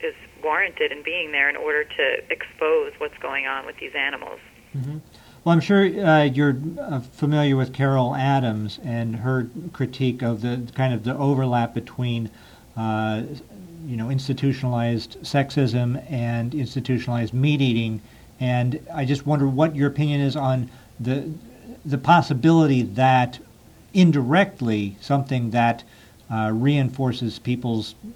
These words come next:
Speaker 2: you know, sexist kind of stereotypes, um, may also be just strengthening, uh, a system that is going to also continue to, uh, to support meat eating.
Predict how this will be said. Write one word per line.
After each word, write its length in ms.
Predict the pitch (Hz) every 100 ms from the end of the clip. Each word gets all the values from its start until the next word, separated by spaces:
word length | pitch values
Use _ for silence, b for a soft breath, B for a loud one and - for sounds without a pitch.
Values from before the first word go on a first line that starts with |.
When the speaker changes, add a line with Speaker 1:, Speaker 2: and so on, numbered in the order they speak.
| 233 - 160
Speaker 2:
you 480 | 143 127 156 151
know, 80 | 120
sexist 640 | 107 - 143 139 135 113 - -
kind 140 | 123
of 60 | 113
stereotypes, 960 | - 139 139 135 123 113 110 104 - - B B B B -
um, 380 | 120 120 117 135 - - 185 -
may 220 | 135 139
also 420 | 156 143 139 165 135
be 220 | 127 131
just 240 | 120 135 - - -
strengthening, 840 | - - 156 160 - 131 120 117 110 B B B -
uh, 360 | 113 113 107 117
a 120 | 151
system 680 | - - 185 - 131 117 113
that 260 | 123 123 131
is 200 | 123 110
going 260 | 131 127
to 220 | 120 120 127
also 380 | 127 127 123
continue 500 | 117 117 - 131 123
to, 340 | 117 - 117 107 B B B -
uh, 340 | 113 107 104 104 160 - - -
to 120 | 113
support 440 | - - 139 117
meat 200 | 123 139
eating. 260 | 123 95